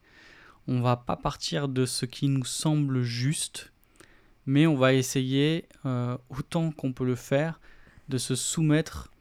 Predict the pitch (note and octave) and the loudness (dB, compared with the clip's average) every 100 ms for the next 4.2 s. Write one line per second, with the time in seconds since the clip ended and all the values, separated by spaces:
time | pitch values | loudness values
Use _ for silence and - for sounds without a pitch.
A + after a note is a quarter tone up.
0 | _ _ - - C3 C3 B2+ A2+ B2+ C3 | _ _ -16 -4 -2 0 0 0 0 2
1 | B2+ - C#3 B2+ B2 B2+ D3+ F#3 - C3+ | 0 -2 -2 -2 -2 -2 -2 -4 -6 -6
2 | B2 B2 A#2+ B2 - B2 A#2 A#2 B2 - | -4 -4 -4 -6 -6 -6 -4 -6 -8 -10
3 | B2 A#2+ A#2+ B2+ C3+ D3 C#3+ B2 A#2 B2+ | -6 -2 0 2 2 2 0 -6 -4 -4
4 | B2 A#2+ | -2 -4